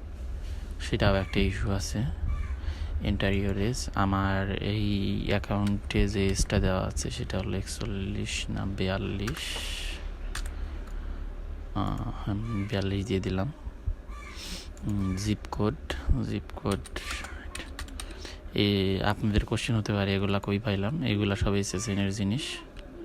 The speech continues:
আপনাদের ফ্রিতে এসএসএন দিয়ে দিব। আহ, আপনারা আমাকে হোয়াট-, Telegram, WhatsApp অথবা Facebook-এ নক দিবেন,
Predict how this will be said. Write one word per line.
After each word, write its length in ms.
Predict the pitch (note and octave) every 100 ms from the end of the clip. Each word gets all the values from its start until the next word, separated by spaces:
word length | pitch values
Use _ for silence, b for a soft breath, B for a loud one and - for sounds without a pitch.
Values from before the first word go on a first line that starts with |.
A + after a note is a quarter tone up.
| E4+ B B B B B - B2
আপনাদের 920 | - G#2+ G2+ G2 F#2+ G2+ G2 G2 G2+
ফ্রিতে 380 | - A2 G2+ A2
এসএসএন 440 | A2 - - G#2 G2+
দিয়ে 160 | G2+
দিব। 260 | G2+ F#2+ G2 - - - - - B B B B - -
আহ, 500 | - G#2 A2 A2 G#2
আপনারা 560 | - G#2 G2 G2 G2
আমাকে 640 | G2 G2+ - G2+ G2+ G#2+ - -
হোয়াট-, 580 | A2+ G2 G2 - - -
Telegram, 720 | G#2+ G#2 G2+ - G2+ G2 G#2 G#2
WhatsApp 440 | F#2+ - G#2 B2 - - - -
অথবা 380 | - B2 G2+ G2
Facebook-এ 380 | G2+ G#2+ A2 A2+
নক 220 | G2+ G2
দিবেন, 260 | G#2 G2